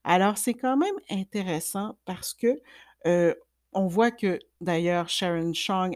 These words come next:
a étudié huit cent trente-deux personnes, quatre cent vingt-huit hommes et quatre cent quatre femmes qui sont demandeuses d'aide dans les cliniques du sommeil.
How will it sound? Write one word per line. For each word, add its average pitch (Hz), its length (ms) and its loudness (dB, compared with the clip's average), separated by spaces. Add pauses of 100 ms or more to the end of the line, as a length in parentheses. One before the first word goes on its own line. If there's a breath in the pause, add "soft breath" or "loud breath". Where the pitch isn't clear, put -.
a 170 120 -2
étudié 170 540 -6
huit 170 220 -6
cent 165 220 -4
trente-deux 156 460 -4
personnes, 233 540 0
quatre 175 180 -4
cent 170 160 -2
vingt-huit 160 540 -4
hommes 220 240 2 (380 loud breath)
et 190 160 -2
quatre - 420 -6
cent 190 280 -2 (140)
quatre 233 460 -2
femmes 277 580 2 (100)
qui - 160 -10
sont 214 380 -2 (320 loud breath)
demandeuses 196 840 2
d'aide 190 340 0
dans 175 120 -2
les 156 140 -6
cliniques 208 440 -4
du 165 100 -10
sommeil. 143 560 -4